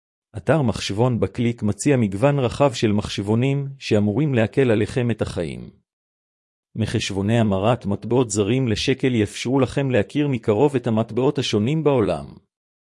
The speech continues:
מחשבון המרה לילנגני לשקל יאפשר לכם להכיר את המטבע של הסווטיני. כל מה שאתם צריכים לעשות זה רק להזין לתוך המחשבון את הערכים שאותם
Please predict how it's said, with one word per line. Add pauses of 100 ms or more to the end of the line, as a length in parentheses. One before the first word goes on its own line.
(480)
מחשבון
המרה
לילנגני
לשקל
יאפשר
לכם
להכיר
את
המטבע
של
הסווטיני. (1040)
כל
מה
שאתם
צריכים
לעשות
זה
רק
להזין
לתוך
המחשבון
את
הערכים
שאותם